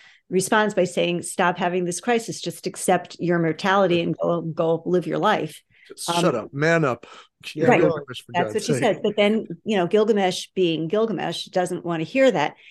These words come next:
Speaker 1: And then Siduri seems to, like, re-, be, she has all the knowledge. She's, like, incredible. She says, "Okay, you really want the secret to immortality? I'm gonna tell you where to find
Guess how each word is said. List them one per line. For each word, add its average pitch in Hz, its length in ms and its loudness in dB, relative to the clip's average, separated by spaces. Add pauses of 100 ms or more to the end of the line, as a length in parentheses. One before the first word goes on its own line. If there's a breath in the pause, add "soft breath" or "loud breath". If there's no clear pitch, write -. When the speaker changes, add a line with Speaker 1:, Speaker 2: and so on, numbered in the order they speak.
(200 soft breath)
Speaker 1:
And 180 220 2
then 233 360 4
Siduri 190 640 0
seems 196 440 -6
to, 202 100 -4
like, 180 200 0
re-, 175 300 -6
be, 185 400 0
she 220 220 -4
has 202 200 -2
all 180 160 2
the 180 80 -2
knowledge. 185 380 -2
She's, 170 320 -4
like, 160 340 -2
incredible. 196 580 0 (280 loud breath)
She - 280 2
says, 175 480 4
"Okay, 190 300 2
you 151 220 0
really 208 240 2
want 214 180 -2
the 208 60 -12
secret 214 340 -6
to - 80 -4
immortality? 180 560 -2
I'm 170 100 0
gonna 165 140 -2
tell 170 220 -2
you 180 160 4
where 160 220 2
to 170 60 0
find 156 440 -4